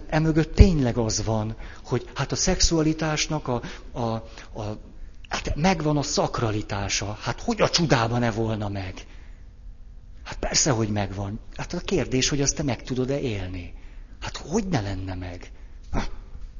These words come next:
Öt. Az új vallási kultúrformák nem egyház ellenesek.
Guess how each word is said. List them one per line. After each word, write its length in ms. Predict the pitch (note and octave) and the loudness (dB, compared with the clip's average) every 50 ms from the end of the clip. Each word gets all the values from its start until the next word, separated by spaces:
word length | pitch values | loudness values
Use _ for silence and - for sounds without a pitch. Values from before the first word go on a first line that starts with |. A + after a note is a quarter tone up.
| - - - - - - - - - - - - - - - - - - - - - - - - - - - - - - - - - - - - - - - - - | -14 -14 -14 -12 -12 -12 -12 -12 -12 -12 -12 -14 -12 -14 -14 -14 -14 -14 -12 -12 -12 -12 -12 -12 -12 -12 -10 -10 -8 -10 -10 -12 -12 -14 -14 -14 -14 -14 -14 -4 2
Öt. 360 | - B2 G2+ - - - - - - - - - - - - - - - - - - - - - - - - - - - - C3 A2+ A2 A2 A2+ - - | 2 4 4 2 -2 -8 -10 -10 -12 -14 -14 -12 -12 -12 -12 -14 -14 -14 -14 -14 -12 -12 -14 -14 -14 -14 -12 -12 -10 -8 -4 -4 -2 -2 -4 -4 -6 -6
Az 140 | - A#2 - | -4 -2 0
új 140 | F3+ G3+ F3 | 4 4 4
vallási 480 | C3 D#3 E3 E3 D#3+ D3 C3 - - - | 6 6 6 6 6 4 2 2 0 -2
kultúrformák 800 | - E3 D#3 D3+ - C#3+ B2 - - C3+ B2 B2 B2 A#2 - - | 0 2 2 2 2 0 0 0 2 2 2 2 2 0 0 0
nem 140 | B2+ A#2+ | 2 2
egyház 400 | C3+ B2 - - - A2 G#2+ - | 2 0 2 2 2 2 2 0
ellenesek. 840 | - B2+ A2 G2+ G2 F#2+ F#2 F#2 F#2 F2+ - - G2 - - - - | 0 -2 -2 -2 -2 -4 -4 -4 -4 -2 -2 -2 -4 -4 -8 -10 -12